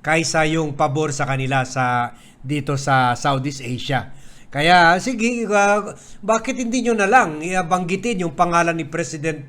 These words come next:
ah, Rodrigo Roa Duterte at ipakita nyo kung may mga, kung may mga tape recordings, kung may mga meeting na na-tape nyo si President Duterte o may mga dokumento kayo, ipakita nyo. Eh, ipakita nyo para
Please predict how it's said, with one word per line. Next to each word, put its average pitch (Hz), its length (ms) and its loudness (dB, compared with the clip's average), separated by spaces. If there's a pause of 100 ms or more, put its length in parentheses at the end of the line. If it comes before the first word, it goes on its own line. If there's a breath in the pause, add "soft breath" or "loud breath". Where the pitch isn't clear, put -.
ah, 147 400 -2 (320 loud breath)
Rodrigo 160 480 -2
Roa 160 320 2
Duterte 180 560 0
at 180 240 0
ipakita 226 480 -2
nyo 202 240 0
kung 175 160 -4
may 190 80 0
mga, 175 640 2 (320 loud breath)
kung 170 160 -2
may 165 80 2
mga 156 320 -2
tape 170 240 0
recordings, 190 800 -2
kung 151 240 -6
may 139 80 -2
mga 135 240 -2
meeting 160 400 -4
na 147 80 -4
na-tape 143 560 -6
nyo 151 240 -6
si - 480 -12
President 156 480 -2
Duterte 196 640 0
o 143 160 -4
may 135 160 -2
mga 135 240 -2
dokumento 156 640 -6
kayo, 190 320 -2 (400 loud breath)
ipakita 240 560 2
nyo. 185 400 0 (400 loud breath)
Eh, 180 400 0
ipakita 196 480 0
nyo 185 240 0
para 160 560 4